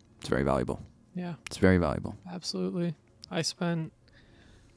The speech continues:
Speaker 2: a lot of my life just feeling like I wasn't enough, you know?
Speaker 1: Mm.
Speaker 2: Like, I think that was probably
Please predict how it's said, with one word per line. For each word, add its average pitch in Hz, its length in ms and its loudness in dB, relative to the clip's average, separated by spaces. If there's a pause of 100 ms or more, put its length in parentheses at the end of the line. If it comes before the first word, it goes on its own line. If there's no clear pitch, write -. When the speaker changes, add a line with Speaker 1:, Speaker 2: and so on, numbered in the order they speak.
(160)
Speaker 2:
a 160 60 6
lot 147 220 8
of 147 60 2
my 151 140 2
life 151 380 2
just - 380 -2 (680)
feeling 147 320 2
like 143 160 2
I 139 60 2
wasn't 139 300 0
enough, 143 420 -2
you 139 60 -6
know? 139 160 0 (120)
Speaker 1:
Mm. 87 80 -2 (340)
Speaker 2:
Like, 135 160 -4
I 135 60 0
think 143 200 -2
that 139 120 4
was 139 220 0 (960)
probably 143 840 2